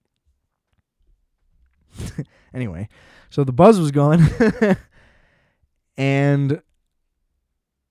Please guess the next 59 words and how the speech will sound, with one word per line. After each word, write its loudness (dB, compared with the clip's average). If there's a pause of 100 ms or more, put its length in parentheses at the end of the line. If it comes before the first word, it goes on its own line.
(400)
I -6
was -2
just -4
letting 0
it -4
rip, -4
wasn't -4
even -6
thinking, -12
but -8 (720)
I -6
was -6
like, -6
"Oh, 4
Shane -6
Gillis, 0
he's -10
a -20
guy, 2
he -2
was -2
on -2
S -4
N -4
L -2
for, -6
like, -2
a -8
second, -8
and -10
then -8
he -10
got -10
canceled -8 (920)
before 4
he 4
was 0
even -4
famous," -4
which -10
is -10
ironic, -2
and -8
it's -14
like -10
this -10
whole -4
thing. -6
She's -16
like, -6
"Blah, -4
blah, -4
blah." -2
She's -6
like, -2
"What -6
did -8
he -8
do?" -12